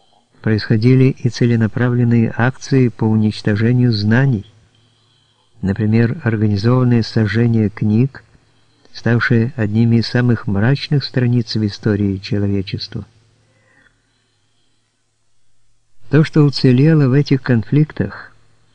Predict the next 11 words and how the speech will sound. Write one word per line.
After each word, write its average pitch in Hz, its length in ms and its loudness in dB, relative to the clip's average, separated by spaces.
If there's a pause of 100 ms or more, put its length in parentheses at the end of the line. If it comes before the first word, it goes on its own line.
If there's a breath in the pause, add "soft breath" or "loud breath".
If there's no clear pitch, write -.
(500)
это 127 220 0
лишь 131 260 2
крохотная 139 680 0
часть - 480 -2
первоначального 117 840 0
множества 117 680 0
преданий 117 680 2
и 110 160 0
мифов 113 540 0
всякого 110 560 -4
рода. 104 340 -2